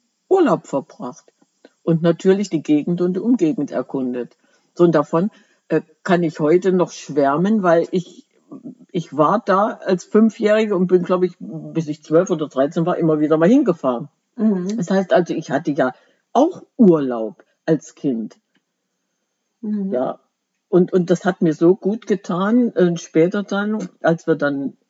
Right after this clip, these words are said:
Speaker 1: mal in den Urlaub, äh, ja, wir sind auch in Urlaub gefahren, wie gesagt, die Ostsee. Und wo waren wir noch? Im Erzgebirge.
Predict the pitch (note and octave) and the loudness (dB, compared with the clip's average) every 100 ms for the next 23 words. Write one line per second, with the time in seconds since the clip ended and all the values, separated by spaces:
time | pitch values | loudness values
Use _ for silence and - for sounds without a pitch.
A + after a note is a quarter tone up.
0 | _ _ D#3+ D#3+ D3+ D3+ D3+ D3 C#3 - | _ _ 0 2 2 0 -2 -2 -2 -6
1 | _ F3+ E3+ D3+ - - D3 C#3 E3 C#3 | _ 2 4 2 -2 -8 -8 -6 -2 -2
2 | C#3 B2 A2 B2 B2 B2+ A#2 - A#2+ A#2+ | -2 -4 -6 -6 -4 -2 -4 -6 -10 -6
3 | B2 C3+ C3+ A#2+ A#2+ - B2 - E3 - | -6 -4 -6 -6 -8 -6 -8 -6 -8 -8
4 | B2+ B2 B2 _ _ _ _ _ _ _ | -6 -6 -6 _ _ _ _ _ _ _
5 | _ _ _ D#3 D3 C3+ - _ _ _ | _ _ _ -2 -2 -4 -12 _ _ _
6 | _ _ _ _ _ _ _ _ - C3+ | _ _ _ _ _ _ _ _ -8 -6
7 | C#3+ C3 C3 E3+ F#3 - _ C3+ C#3 D3+ | -4 -4 0 0 -2 -8 _ -8 -6 -6
8 | - - D3 - C#3+ C#3+ C#3 C#3 C#3 | -8 -8 -8 -6 -8 -8 -10 -14 -14